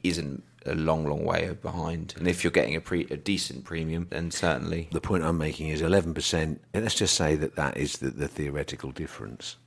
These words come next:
Speaker 2: There has to be eleven percent price difference for starters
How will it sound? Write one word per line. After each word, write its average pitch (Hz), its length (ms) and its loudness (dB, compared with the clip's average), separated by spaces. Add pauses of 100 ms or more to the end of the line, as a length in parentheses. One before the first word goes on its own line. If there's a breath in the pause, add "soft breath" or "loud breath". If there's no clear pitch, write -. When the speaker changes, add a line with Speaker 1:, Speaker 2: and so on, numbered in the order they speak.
Speaker 2:
There 92 220 6
has 90 240 0
to - 80 -8
be 87 100 -2
eleven 82 300 -2
percent 76 300 -2
price 82 200 2
difference - 400 -8
for - 160 -6
starters - 760 0